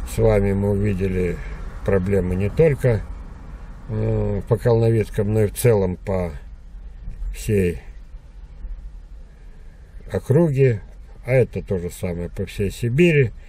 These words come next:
В какой бы мы областной город, краевой, районный ни приехали, везде одно и то же. Вот, садам не быть. Культуры обрезки не существует. Один на всю страну воплю.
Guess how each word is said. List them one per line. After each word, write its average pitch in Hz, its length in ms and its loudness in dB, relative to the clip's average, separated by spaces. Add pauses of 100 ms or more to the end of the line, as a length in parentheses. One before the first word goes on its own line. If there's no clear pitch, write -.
(440)
В - 40 -14
какой 135 320 4
бы 123 140 4
мы 120 160 4
областной 117 540 2
город, 101 400 4
краевой, 101 640 4
районный 98 420 2
ни 98 120 0
приехали, 117 580 2
везде 95 380 2
одно 104 220 0
и 113 60 0
то 85 300 -2
же. 76 140 -10 (1700)
Вот, 110 240 4
садам 160 420 4
не 160 120 4
быть. 120 400 4 (720)
Культуры 110 480 4
обрезки 98 540 0
не 139 240 4
существует. 120 800 0 (840)
Один 104 400 4
на 101 80 2
всю 107 200 -4
страну 107 400 4
воплю. 104 580 2